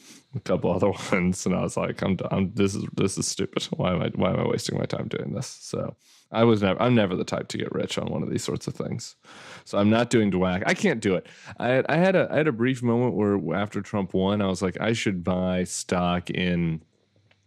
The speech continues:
uh, what, what's the, uh, what's the p-, Salem?"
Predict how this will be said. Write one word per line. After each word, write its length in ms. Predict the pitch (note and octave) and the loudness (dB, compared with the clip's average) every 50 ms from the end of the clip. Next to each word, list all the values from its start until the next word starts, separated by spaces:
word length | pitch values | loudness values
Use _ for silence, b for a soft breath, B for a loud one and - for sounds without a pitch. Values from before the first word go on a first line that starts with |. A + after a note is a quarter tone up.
| _ _ B B B B B B B B - | _ _ B B B B B B B B -14
uh, 60 | - - | -8 -4
what, 180 | G2 G2+ G2 - | 0 0 2 2
what's 300 | G2+ G2+ F#2 - - - | 2 0 0 0 -2 0
the, 240 | - F#2+ F2+ F2 E2 | 2 2 4 4 2
uh, 220 | E2 F2 E2+ F#2+ F#2+ - _ b b b b b | 2 2 0 -2 -4 -8 _ b b b b b
what's 160 | G#2+ G#2 - | -6 -6 -4
the 80 | G#2+ E2+ | -4 -6
p-, 180 | - - A2+ - | -4 -4 -6 -4
Salem?" 600 | - - - G2+ G2 G2 F#2+ F#2+ G2 G2 G2 F2+ | -4 -2 2 4 4 4 6 4 4 4 2 0